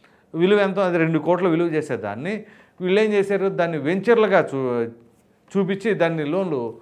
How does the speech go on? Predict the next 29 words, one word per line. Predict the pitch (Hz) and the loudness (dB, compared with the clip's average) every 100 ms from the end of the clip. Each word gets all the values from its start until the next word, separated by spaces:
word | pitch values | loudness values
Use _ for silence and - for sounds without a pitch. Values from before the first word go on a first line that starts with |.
| - _ - | -20 _ -6
పెట్టుకున్నారనమాట. | 151 120 113 92 92 90 | -4 -4 -8 -8 -12 -12
అంటే | 131 180 | -8 -4
నాలుగు | 165 165 175 170 | 0 2 2 -2
కోట్ల | 190 185 | -6 -2
లోన్ | 165 156 127 | -2 -2 -4
తీసుకున్నారు | 120 113 104 | -10 -10 -6
దానిపైన. | 104 107 101 85 - _ _ _ _ - | -6 -6 -10 -12 -20 _ _ _ _ -10
అంటే | 165 196 147 175 - - - _ _ - | -2 2 2 0 -4 -16 -20 _ _ -2
వ్యవసాయ | 135 190 208 233 | 4 6 8 8
భూమికి | 202 214 202 | 8 4 2
ఇచ్చే | 214 226 | 0 2
లోన్కి | 208 196 202 196 214 208 - - _ _ _ 156 | 4 4 2 -2 -6 -6 -10 -20 _ _ _ 0
లేదా | 202 202 | 4 6
ఒక | 190 170 | 4 2
వెంచర్కి | 165 185 185 220 196 | 0 2 2 2 0
ఇచ్చే | 202 185 | -2 0
లోన్కి | 180 180 170 | -2 -4 -6
డిఫరెన్స్ | 160 160 185 160 | -6 -6 -8 -8
ఉంటుంది, | 117 87 85 - _ _ _ - | -12 -12 -18 -18 _ _ _ 0
కానీ | 170 180 180 | 2 2 0
దాన్ని | 165 180 156 | 0 0 0
వెంచర్గా | 147 185 233 226 185 - - - _ | -2 2 4 4 2 0 -6 -20 _
అంతా | 160 160 190 | -6 2 4
మాయా | 165 185 214 | 4 4 2
మతలబు | 196 185 196 | 0 -2 -2
అనమాట. | 175 165 139 110 - _ _ _ _ - | -2 -4 -6 -8 -12 _ _ _ _ -2
నాలుగు | 190 196 190 | 2 2 2
కోట్ల | 202 175 | -2 -2
రూపాయలు. | 139 113 101 90 - | -6 -6 -8 -10 -16